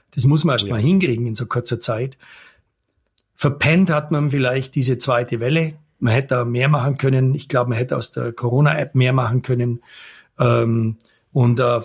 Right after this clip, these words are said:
Speaker 1: aber ich denk auch, dass es ein Lernprozess ist und dass wir jetzt einfach immer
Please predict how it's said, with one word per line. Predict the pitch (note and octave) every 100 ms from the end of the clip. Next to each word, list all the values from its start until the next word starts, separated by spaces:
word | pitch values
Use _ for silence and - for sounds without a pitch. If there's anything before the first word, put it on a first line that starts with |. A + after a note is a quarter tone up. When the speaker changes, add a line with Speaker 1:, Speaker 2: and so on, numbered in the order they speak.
| -
Speaker 1:
aber | B2+ A#2+
ich | C3+ C#3
denk | - C#3 E3
auch, | D3 B2+
dass | - B2
es | A#2+ B2
ein |
Lernprozess | A#2+ A#2+ C3+ C3 - B2+ -
ist | E3+ -
und | C3 A2+
dass | G#2+ -
wir | - C3+ C3+
jetzt | A#2+ -
einfach | B2+ B2 B2+ - -
immer | D3 D3 C3+